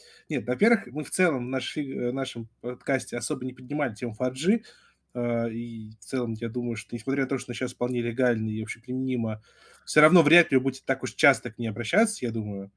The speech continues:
Говоря о слоте хип-саппорта, я считаю, что тут надо отметить в первую очередь наличие там таких прекрасных, э, юнитов, как, э, Иллюминаторы, которые все еще очень хороши, как скорящий юнит, кот-, юнит, который сразу на столе занимает нужные вам позиции и при этом еще может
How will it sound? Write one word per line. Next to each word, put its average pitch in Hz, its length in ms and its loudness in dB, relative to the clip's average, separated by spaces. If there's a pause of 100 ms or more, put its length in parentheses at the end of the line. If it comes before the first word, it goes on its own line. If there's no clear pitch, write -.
(1200)
Говоря 185 600 2
о 160 440 -6
слоте 151 300 -14
хип-саппорта, 220 640 -8
я 151 120 -6
считаю, - 280 -6
что - 200 -10
тут - 120 -16
надо 147 240 -6
отметить 147 420 -10
в - 40 -20
первую 143 260 -4
очередь - 320 -10 (320)
наличие 156 360 -6
там 143 260 -6
таких - 260 -18
прекрасных, 143 580 -4
э, 123 60 -4
юнитов, 127 500 -8
как, 135 300 -4 (120)
э, 120 260 -6
Иллюминаторы, 143 640 -2 (520)
которые 160 360 -2
все - 260 2
еще 156 320 0
очень 131 200 -4
хороши, 139 500 -6
как 123 240 -14
скорящий 190 580 0
юнит, 127 300 -8 (400)
кот-, 135 240 -10
юнит, 139 320 -6
который 131 240 -6
сразу 151 400 0
на 123 80 -6
столе 135 240 -6
занимает 127 360 -6
нужные 120 300 -4
вам 113 180 -6
позиции 131 600 -2
и 127 40 -8
при 147 160 -6
этом 127 140 -8
еще 123 160 -6
может 135 220 -6